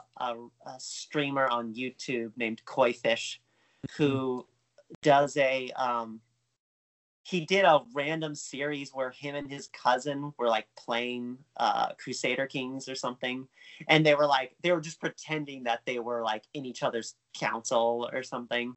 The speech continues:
Speaker 2: Mm.
Speaker 1: And he s-, at one point he just, he just said, "Hey, this character is you. I'm gonna make you the Lawmaster." And so then his cousin was trying to, like, do some, like, telling him what he could and couldn't do 'cause he's the Lawmaster.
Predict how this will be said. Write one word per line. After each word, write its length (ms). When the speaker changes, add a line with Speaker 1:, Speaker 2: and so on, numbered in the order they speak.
Speaker 2:
Mm. 220
Speaker 1:
And 360
he 240
s-, 240
at 260
one 200
point 380
he 420
just, 240
he 180
just 240
said, 340
"Hey, 200
this 180
character 380
is 160
you. 180
I'm 120
gonna 160
make 180
you 80
the 80
Lawmaster." 680
And 100
so 160
then 120
his 100
cousin 240
was 140
trying 300
to, 180
like, 260
do 120
some, 300
like, 220
telling 360
him 320
what 200
he 100
could 200
and 100
couldn't 200
do 200
'cause 140
he's 120
the 80
Lawmaster. 920